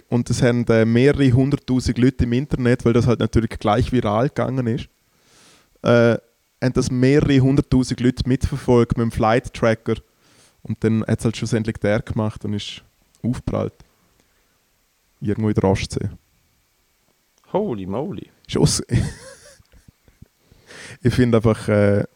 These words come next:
Speaker 1: das Geisterflugzeug recht nasty, Mann. Das ist schon weird.
Speaker 2: Das ist schon, das ist not, not a nice way to go. Wobei,
Speaker 1: Also
Speaker 2: also
Speaker 1: du
Speaker 2: doch,
Speaker 1: schlafst
Speaker 2: du, du bist
Speaker 1: ein?
Speaker 2: dann auf die, irgendwann, irgendwann schlafst du auf die, ja.
Speaker 1: Ja.
Speaker 2: Schlafst ein im Flugzeug, fliegst noch ein paar Stunden.
Speaker 1: Das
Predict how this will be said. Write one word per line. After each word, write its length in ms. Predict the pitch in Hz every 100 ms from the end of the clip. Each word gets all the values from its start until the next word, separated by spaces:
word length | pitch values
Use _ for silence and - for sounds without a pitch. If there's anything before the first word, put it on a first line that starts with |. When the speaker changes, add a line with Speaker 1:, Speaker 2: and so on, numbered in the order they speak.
| _ _ _ _ _
Speaker 1:
das 120 | - -
Geisterflugzeug 1000 | 107 127 - 120 123 117 - 110 107 -
recht 260 | 104 -
nasty, 440 | 104 98 104 - 110
Mann. 220 | 104 101 - _ _ _ _ _ _ _ _ _ -
Das 80 | -
ist 60 |
schon 180 | - 107
weird. 340 | 101 107 101 - - -
Speaker 2:
Das 140 | 190
ist 60 | -
schon, 240 | 180 180 -
das 220 | 175 202
ist 100 | 175 -
not, 340 | 120 127 151 -
not 240 | 151 170
a 40 | 175
nice 320 | 147 151 147
way 180 | 139 123
to 140 | 127
go. 380 | 110 107 104 90 - - _ _ _ _ _ _ _
Wobei, 180 | 139 151
Speaker 1:
Also 80 | 127
Speaker 2:
also 100 | 127
Speaker 1:
du 60 |
Speaker 2:
doch, 60 | 151
Speaker 1:
schlafst 260 | 143 127 107
Speaker 2:
du, 40 |
du 60 | 117
bist 100 | 107
Speaker 1:
ein? 40 |
Speaker 2:
dann 80 | 113
auf 60 | 113
die, 100 | 113
irgendwann, 360 | 95 110 110 95
irgendwann 360 | 120 131 135
schlafst 320 | 110 120 110 -
du 40 |
auf 80 | 98
die, 220 | 110 113
ja. 180 | 87 95
Speaker 1:
Ja. 160 | 107 101 - _ _ _ _ -
Speaker 2:
Schlafst 320 | - 143 131
ein 200 | 160 180 -
im 80 | 127
Flugzeug, 480 | 147 160 - 139 - -
fliegst 320 | - 135 -
noch 80 | 165
ein 40 |
paar 180 | - 131
Stunden. 340 | - 127 123 - -
Speaker 1:
Das 80 | -